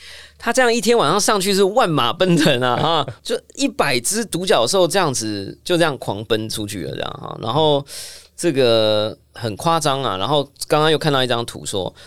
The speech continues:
Speaker 1: 以它现在的市值来说，它是全世界，如果它是一家银行的话，它的这个我不知道算 value 吧，就是 market cap 或者怎么样，它是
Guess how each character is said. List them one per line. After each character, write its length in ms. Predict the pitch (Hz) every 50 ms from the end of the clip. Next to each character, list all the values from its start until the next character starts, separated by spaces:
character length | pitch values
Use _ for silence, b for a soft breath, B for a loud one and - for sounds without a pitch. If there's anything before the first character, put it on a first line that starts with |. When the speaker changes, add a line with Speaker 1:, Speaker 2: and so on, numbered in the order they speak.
| B B _
Speaker 1:
以 180 | - 135 113 110
它 180 | 156 175 -
现 240 | - - - 190 160
在 160 | 151 170 151
的 60 | 127 120
市 220 | - - 135 98
值 100 | 78 87
来 160 | 90 73 73
说， 340 | 80 - - - - - 160 B B B B
它 160 | _ - 143 143
是 100 | 156 156
全 320 | - - - 123 101 98
世 180 | - - 139 120
界， 260 | - 127 120 101 87 -
如 140 | 113 131 151
果 80 | 165
它 160 | 135 127 135 123
是 140 | 117 139
一 80 | 123 110
家 180 | - 110 107 -
银 220 | - 85 78 95
行 200 | 101 - - - - -
的 80 | -
话， 220 | - - - - B B B B B
它 240 | - - - 135 139 139
的 280 | 135 127 110 104 101
这 160 | - - 113
个 180 | 98 98 92 90
我 60 | 90
不 60 | -
知 60 | - 135
道 100 | 127 113
算 220 | 120 131 117 110 76 -
value 420 | - 127 113 113 117 107 - -
吧， 180 | - - - - -
就 100 | - 107
是 220 | 101 101 101 92
market 260 | 85 120 123 120 131
cap 240 | - - 127 110 - - _
或 140 | - 113 90
者 60 | -
怎 100 | - 92
么 60 | -
样， 120 | - - - -
它 100 | 123 123
是 160 | 120 120